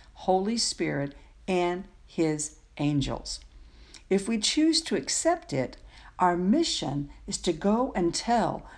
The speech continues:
the good news of Yeshua, the Messiah, to all humanity and to disciple nations. As we go, the angelic host will c-,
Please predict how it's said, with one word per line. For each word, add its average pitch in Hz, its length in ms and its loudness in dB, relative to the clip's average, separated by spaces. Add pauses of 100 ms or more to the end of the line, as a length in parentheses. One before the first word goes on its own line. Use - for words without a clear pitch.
(120)
the 185 100 2
good 208 280 4
news 180 520 2
of 160 120 0
Yeshua, 160 720 0 (320)
the 170 100 4
Messiah, 156 640 2 (1600)
to 170 280 4
all 180 380 6
humanity 156 920 0 (760)
and 165 520 2 (320)
to 160 160 -2
disciple 139 760 0 (300)
nations. - 760 -4 (560)
As 226 300 4
we 285 120 2
go, 156 440 0 (480)
the 185 160 6
angelic 214 500 2
host 165 520 0
will 165 280 0
c-, - 140 -10